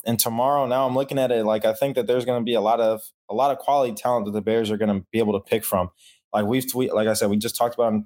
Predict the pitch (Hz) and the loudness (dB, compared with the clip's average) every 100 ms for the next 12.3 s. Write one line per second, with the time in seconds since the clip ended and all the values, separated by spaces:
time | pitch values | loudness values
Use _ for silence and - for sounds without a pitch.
0 | - 113 101 - 117 120 - 127 - - | -4 -2 0 0 0 0 0 0 -2 -8
1 | - - 147 131 160 180 180 170 170 175 | -12 -4 0 2 0 0 -2 0 2 0
2 | - - 220 - 127 104 107 104 120 113 | 0 -2 0 2 2 2 0 0 0 2
3 | 107 117 117 123 117 107 98 117 117 104 | 2 0 0 0 2 0 0 0 0 2
4 | 120 135 120 117 - 110 107 147 139 - | 0 0 -2 -4 -2 -2 0 -2 -2 -8
5 | _ _ _ - - - 147 156 156 - | _ _ _ -20 -18 -4 0 0 -2 0
6 | 135 117 139 139 139 110 101 - 113 - | 0 0 -2 0 0 0 -2 -2 -2 -2
7 | - 135 135 131 127 123 123 113 127 120 | 0 0 0 0 0 0 -2 -2 -2 -2
8 | 113 120 123 110 107 107 110 95 104 120 | 0 2 2 0 0 0 0 0 2 2
9 | 113 - 120 110 101 113 107 95 107 139 | 0 -2 -2 -2 -2 -2 -2 0 0 0
10 | 123 127 120 117 104 - - 104 87 95 | 0 0 0 -2 -2 -4 -2 0 0 -4
11 | 117 143 147 139 139 135 131 123 120 117 | -2 0 0 0 2 0 0 -2 -2 -2
12 | 123 110 104 | 0 0 -2